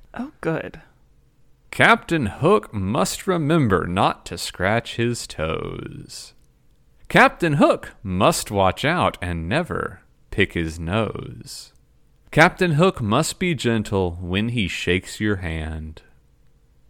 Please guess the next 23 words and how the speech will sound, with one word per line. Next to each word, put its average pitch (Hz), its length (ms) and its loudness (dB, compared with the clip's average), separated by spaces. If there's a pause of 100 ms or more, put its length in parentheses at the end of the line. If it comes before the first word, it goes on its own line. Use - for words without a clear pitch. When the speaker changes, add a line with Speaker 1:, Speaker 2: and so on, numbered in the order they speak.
Speaker 2:
Captain 165 420 0
Hook 208 380 2 (500)
must 98 340 0
be 117 80 0
careful, - 760 -4 (540)
opening 95 580 4
sardine 107 920 2
cans, - 1040 -12 (280)
and 208 160 6
playing 214 440 2
tag, 220 680 -4 (160)
and 127 200 4
pouring 147 540 4
tea, 175 460 -4 (380)
and 104 280 2
turning 170 500 0
pages 76 680 0
of 104 240 2
his 120 300 -2
book. - 460 -8 (760)
Lots 320 440 6
of 113 120 4
folks - 800 -2